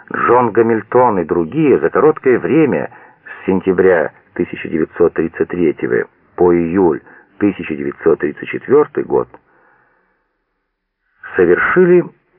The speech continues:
во время нападений и ограблений банков десятки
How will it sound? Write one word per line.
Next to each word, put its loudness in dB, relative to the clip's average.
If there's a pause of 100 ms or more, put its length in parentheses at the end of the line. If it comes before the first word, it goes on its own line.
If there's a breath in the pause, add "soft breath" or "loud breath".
(160)
во 2
время 0
нападений 0
и 0
ограблений 0 (400)
банков -4 (640 loud breath)
десятки -2